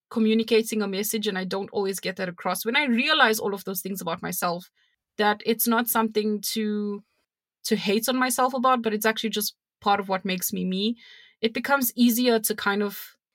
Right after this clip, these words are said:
self-censor a little bit less. So I'm not there yet, but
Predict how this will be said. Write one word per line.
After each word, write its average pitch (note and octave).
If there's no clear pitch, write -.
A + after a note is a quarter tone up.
self-censor G#3+
a F#3
little F3+
bit F3
less. F3
So A#3
I'm A#3+
not B3+
there A#3+
yet, E3+
but G#3